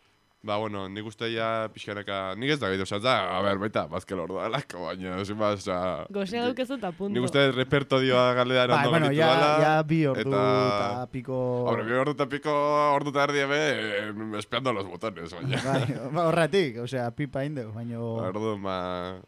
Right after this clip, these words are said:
Speaker 1: nik, odi, pues, mm,
Speaker 3: Bueno, go-, eh,
Speaker 1: personalmente
Speaker 3: gora
Speaker 1: bai.
Speaker 3: gure entzulei programa alda obitela, bainat.
Speaker 1: Bai, lan
Speaker 3: Bai,
Speaker 1: goizeta,
Speaker 3: larun bat goizeta,
Speaker 1: lan goizeta,
Speaker 3: hamabitan,
Speaker 1: ondo.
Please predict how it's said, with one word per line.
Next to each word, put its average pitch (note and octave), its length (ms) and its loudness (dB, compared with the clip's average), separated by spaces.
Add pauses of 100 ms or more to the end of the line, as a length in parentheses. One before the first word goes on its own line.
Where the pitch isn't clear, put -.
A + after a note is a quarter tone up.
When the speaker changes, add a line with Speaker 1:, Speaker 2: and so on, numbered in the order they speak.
(180)
Speaker 1:
nik, G#2+ 480 -8
odi, F#2+ 240 -2
pues, - 640 -8 (200)
mm, F2+ 380 -14
Speaker 3:
Bueno, F#3 200 0
go-, C3+ 200 0
eh, D#3 60 4
Speaker 1:
personalmente D3 440 4
Speaker 3:
gora F#3+ 140 6
Speaker 1:
bai. G3 120 6
Speaker 3:
gure G3+ 120 8
entzulei G#3+ 500 2
programa D#3+ 440 0
alda F3 200 2
obitela, C#3 460 -2 (160)
bainat. D3 340 -4
Speaker 1:
Bai, G#2 220 2
lan G2+ 120 0
Speaker 3:
Bai, D3+ 180 4
Speaker 1:
goizeta, D#3 100 2
Speaker 3:
larun D#3+ 180 2
bat A#2 300 4
goizeta, D#3 320 0
Speaker 1:
lan G#2 180 0
goizeta, G2 200 -2
Speaker 3:
hamabitan, G#2+ 500 0
Speaker 1:
ondo. G2 260 -4